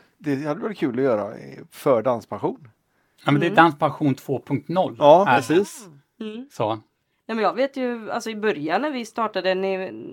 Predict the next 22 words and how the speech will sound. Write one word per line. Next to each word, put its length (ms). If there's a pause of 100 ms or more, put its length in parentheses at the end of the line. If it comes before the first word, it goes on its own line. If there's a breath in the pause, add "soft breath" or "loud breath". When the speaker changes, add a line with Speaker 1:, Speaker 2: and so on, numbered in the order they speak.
(160)
Speaker 3:
liksom 340
under 140
coviden 480
där 180
och 80
pratade 520
om 340 (460 soft breath)
distans, 720
eh, 360
tävlingar, 800
eller 400
vad 120
heter 200
det, 60
digitala 460
Speaker 2:
Ja, 80
Speaker 3:
tävlingar. 340
Speaker 2:
just 140
det. 100 (340 soft breath)
Speaker 3:
Då 80
sa 260
ju 180